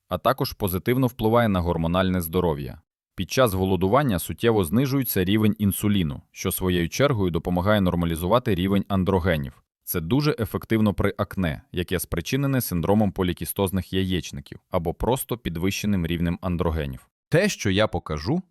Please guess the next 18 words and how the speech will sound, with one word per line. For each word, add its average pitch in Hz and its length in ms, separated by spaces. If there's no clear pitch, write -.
базується 90 560
на 95 120
дивовижних 90 640
дослідженнях, 90 840
проведених 98 580
під - 220
час 85 240
Рамадану. 80 640
Було 135 360
виявлено 131 560
значні 110 420
покращення 90 720
за 78 140
такими 127 400
показниками: 90 800
дерматит, 92 680
свербіж 98 680
шкіри, 82 640